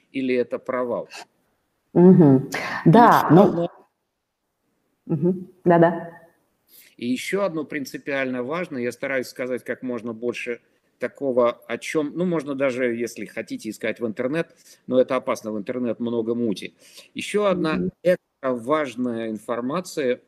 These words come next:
Speaker 1: от уже психотерапевта. Есть два страха, которые
Speaker 2: Мгм.
Speaker 1: сдерживают людей сильнее всего.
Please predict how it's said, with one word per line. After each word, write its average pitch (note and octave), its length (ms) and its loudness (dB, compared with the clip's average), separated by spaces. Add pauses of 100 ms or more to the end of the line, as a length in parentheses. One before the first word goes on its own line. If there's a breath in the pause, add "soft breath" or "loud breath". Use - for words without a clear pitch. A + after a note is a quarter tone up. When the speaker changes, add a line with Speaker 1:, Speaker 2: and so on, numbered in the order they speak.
Speaker 1:
от C3 240 -10
уже A#2+ 420 -6 (320)
психотерапевта. B2 1000 -6 (560 soft breath)
Есть C3 440 -2
два D3 300 -2
страха, D#3 680 -8 (540)
которые C#3 480 -4
Speaker 2:
Мгм. - 20 -2
Speaker 1:
сдерживают E3 800 -6
людей A#2 360 -8
сильнее C3 480 -6
всего. A#2+ 480 -10